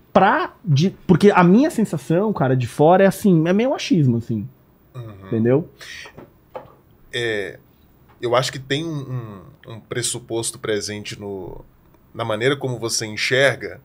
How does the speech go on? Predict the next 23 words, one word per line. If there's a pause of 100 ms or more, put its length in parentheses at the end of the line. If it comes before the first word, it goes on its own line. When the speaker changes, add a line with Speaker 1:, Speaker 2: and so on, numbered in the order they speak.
(340)
Speaker 2:
que
eu
acho
que
é
representativa, (340)
é, (460)
vamos
dizer
assim,
da
concepção
que
você
defende, (140)
Speaker 1:
Tá.
Speaker 2:
né? (920)
Que
é
assim: (480)
é, (260)
ou
há